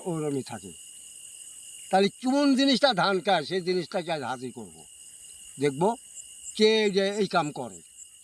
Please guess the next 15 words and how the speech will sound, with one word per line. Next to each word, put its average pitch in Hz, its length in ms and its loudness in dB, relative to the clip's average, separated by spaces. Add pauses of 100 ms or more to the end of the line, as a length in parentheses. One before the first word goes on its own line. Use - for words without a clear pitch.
আর 151 280 2 (720)
অনেকেই 214 420 2
বলছে, 214 500 4 (100)
"আমি 185 220 2
এখন 202 260 2
আর 185 160 2
পারি 151 260 0
না, 113 180 -8 (1700)
আমি 170 220 4
বুড়া 196 340 6
হয়ে 196 100 0
গেছি, 185 180 -2
আমি 185 140 0
পারি 127 340 -2
না।" 95 160 -16